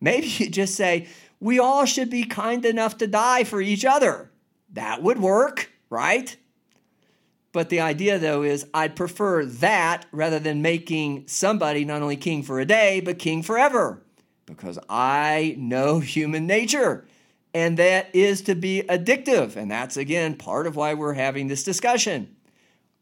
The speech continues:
I don't want to turn it all over to them. I know they're going to misuse it, and in that, they're going to do all these things that make it impossible for them to be objective, no matter how hard they may or may not try.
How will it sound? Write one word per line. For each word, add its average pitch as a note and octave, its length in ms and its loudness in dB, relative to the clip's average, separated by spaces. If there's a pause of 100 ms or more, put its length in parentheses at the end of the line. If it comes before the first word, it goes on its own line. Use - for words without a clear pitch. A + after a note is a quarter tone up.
I D3+ 280 2
don't F3+ 180 2
want F3+ 240 2
to F3+ 60 0
turn D#3 240 -4
it C3+ 100 -2
all A#2+ 240 0
over A2+ 200 -4
to G#2+ 100 -8
them. F#2+ 340 -8 (1120)
I G2+ 380 -4
know B2 480 0
they're A#2 140 -6
going B2 300 -4
to C#3 100 -6
misuse E3 520 -2
it, G3+ 260 0 (520)
and D#3 420 0
in F3+ 220 2
that, D#3+ 380 0
they're C3 120 -6
going C3 240 -4
to C3 80 -6
do B2 160 -4
all F3+ 400 4
these G3 280 -2
things G3+ 520 0
that D3+ 120 -4
make D3+ 180 -4
it D3 80 -2
impossible D3 600 -2
for C3+ 140 -14
them C3 200 -4
to B2+ 80 -6
be B2+ 160 -2
objective, D3 600 -2 (480)
no B2 140 -4
matter B2+ 360 0
how D#3 560 0
hard C3+ 720 0
they B2 260 -2
may C3 360 -4
or B2 100 -4
may B2 200 -6
not A2 200 -8
try. F#2+ 580 -6